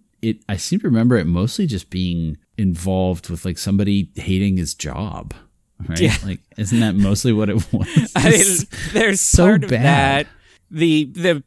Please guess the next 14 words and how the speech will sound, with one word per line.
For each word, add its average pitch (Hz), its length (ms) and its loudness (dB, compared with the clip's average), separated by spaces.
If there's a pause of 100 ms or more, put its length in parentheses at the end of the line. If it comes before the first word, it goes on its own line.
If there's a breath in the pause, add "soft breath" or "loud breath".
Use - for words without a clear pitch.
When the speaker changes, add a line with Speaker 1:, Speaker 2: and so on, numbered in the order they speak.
(100)
Speaker 2:
revolutionaries 170 1200 0
who 147 420 2 (200)
didn't 151 320 0
actually 143 440 -2
want 131 340 -2
to 127 380 -6
revolution 143 960 0
until 156 440 0
Vicky 139 400 -2
came 135 360 0
in 131 100 0
and 131 140 2
yelled 127 320 0
revolution. 127 920 -2